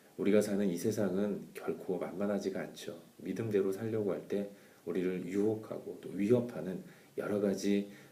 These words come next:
사탄의 계략들이 많이 있는 것 같습니다. 그러나 그 가운데서도 흔들리지 말고 말씀을 굳게 붙들고, 어, 내가 배우고 확신하는 이 일을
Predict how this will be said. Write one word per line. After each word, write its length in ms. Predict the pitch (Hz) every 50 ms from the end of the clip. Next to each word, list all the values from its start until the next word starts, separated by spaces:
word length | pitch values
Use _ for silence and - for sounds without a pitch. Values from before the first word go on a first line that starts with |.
| - -
사탄의 580 | - - - 123 - - 127 117 110 107 98 -
계략들이 540 | - - - 98 98 95 - - 80 82 78
많이 220 | 76 73 73 78
있는 200 | 85 92 92 95
것 120 | 92 90 -
같습니다. 460 | - - - - - 80 - - - - - - - - - -
그러나 260 | - - 90 90 90 87
그 160 | - 110 101
가운데서도 720 | 110 110 104 95 82 78 - 95 95 98 98 98 - - - - -
흔들리지 480 | - - - 151 147 143 139 127 113 -
말고 500 | 92 80 76 76 76 104 104 104 - - - - - - - - - _
말씀을 600 | - - 78 82 - - - 95 98 95 92 92
굳게 360 | - - - - - 123 107
붙들고, 640 | - - - - - 85 78 80 80 76 - - - - - _ - - - _ _ -
어, 160 | - - -
내가 300 | - 90 90 101 104 104
배우고 720 | 104 - - 87 87 90 90 90 92 95 98 101 101 101 - -
확신하는 640 | - - - - - - 127 110 101 101 92 95
이 200 | 104 135 135 80
일을 300 | 78 - 101 107 104 107